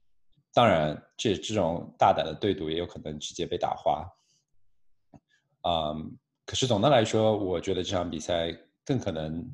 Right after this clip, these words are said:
更大的可能性是一场精彩的对攻，因为两边的进攻线都相对稳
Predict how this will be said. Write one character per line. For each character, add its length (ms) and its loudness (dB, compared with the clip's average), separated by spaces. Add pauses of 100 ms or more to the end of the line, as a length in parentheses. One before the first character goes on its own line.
(140)
更 140 0
大 100 4
的 80 2
可 120 -6
能 120 -8
性 140 -6
是 160 -4
一 40 -4
场 240 -8
精 180 -6
彩 120 -4
的 120 -6
对 200 -4
攻， 260 -2
因 120 -4
为 80 -4
两 200 -4
边 120 -10
的 80 -10
进 180 -8
攻 160 -2
线 260 0 (220)
都 60 -12
相 180 -8
对 100 -6
稳 220 -8